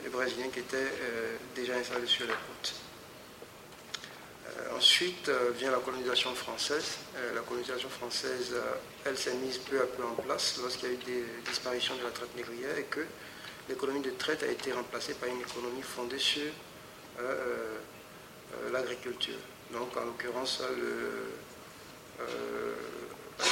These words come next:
la culture, euh, des noix de palme. Euh, avec un protectorat qui a été, euh, signé en, en dix-huit cent quatre-vingt-deux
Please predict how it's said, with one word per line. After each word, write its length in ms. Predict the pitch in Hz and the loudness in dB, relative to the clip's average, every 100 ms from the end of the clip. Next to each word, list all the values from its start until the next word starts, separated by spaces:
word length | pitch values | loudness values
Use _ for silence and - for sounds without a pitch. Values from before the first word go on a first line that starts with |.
| - - 147 | 8 6 4
la 60 | |
culture, 560 | 127 143 135 - 151 151 165 - - - | 2 2 6 8 8 2 -2 -10 -14 -6
euh, 240 | 131 120 120 | -4 -2 -2
des 100 | 120 | 0
noix 120 | 123 | 0
de 100 | 117 113 | -2 -4
palme. 120 | 113 - - - - - - - - - - - - - | -4 -4 -8 -14 -14 -14 -14 -14 -10 -10 -10 -14 -14 -2
Euh, 420 | 123 123 127 127 | 2 4 4 6
avec 260 | 131 160 165 | 8 8 8
un 100 | 160 | 6
protectorat 560 | 151 147 143 - 147 | 6 6 4 6 6
qui 120 | 151 147 | 8 6
a 60 | |
été, 460 | 131 131 151 151 143 | 4 6 6 6 6
euh, 100 | 131 | 6
signé 440 | 110 151 143 147 135 | 6 4 6 6 6
en, 1200 | 127 123 120 117 - - - - - - - 127 | 4 2 2 -2 -8 -10 -12 -12 -14 -14 -6 -2
en 20 | |
dix-huit 160 | 131 | 2
cent 140 | 139 147 | 4 6
quatre-vingt-deux 640 | 131 127 123 123 123 135 | 4 4 2 2 0 0